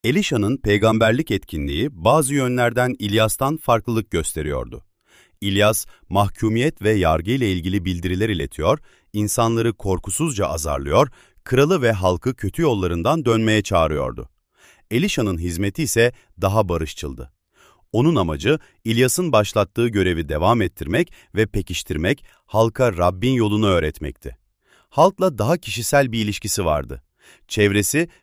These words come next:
peygamber oğullarıyla kuşatılmıştı. Mucizeleri şifa ve sevinç dağıtıyordu.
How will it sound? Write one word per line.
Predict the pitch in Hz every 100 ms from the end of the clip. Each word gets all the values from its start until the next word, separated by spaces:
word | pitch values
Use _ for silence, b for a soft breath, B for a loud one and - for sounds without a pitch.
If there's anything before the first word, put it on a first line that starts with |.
| _
peygamber | 104 98 104 101 123
oğullarıyla | 107 98 95 101 101 87
kuşatılmıştı. | - 92 - 73 71 - 62 - _ _ _
Mucizeleri | 95 107 98 95 101 95 110 156 b _
şifa | - 110 - 170 156
ve | 156
sevinç | - 117 110 -
dağıtıyordu. | 87 78 - 73 62 62